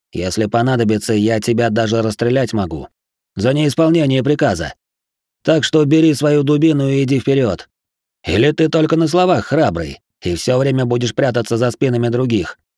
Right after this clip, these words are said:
"Я не мальчишка, чтобы вестись на такие тупые провокации", заметил бизнесмен. "Там слишком опасно,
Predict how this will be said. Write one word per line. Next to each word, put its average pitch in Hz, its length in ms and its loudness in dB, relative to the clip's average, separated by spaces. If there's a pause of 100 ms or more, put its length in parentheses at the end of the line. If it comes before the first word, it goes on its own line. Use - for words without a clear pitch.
(680)
"Я 160 260 2
не 143 100 2
мальчишка, 135 560 0
чтобы 110 260 -2
вестись 110 380 0
на 113 100 -4
такие 110 360 -2
тупые 113 440 0
провокации", 107 760 -2 (360)
заметил 92 460 -4
бизнесмен. 87 640 -6 (540)
"Там 151 240 0
слишком 147 360 0
опасно, 127 580 -2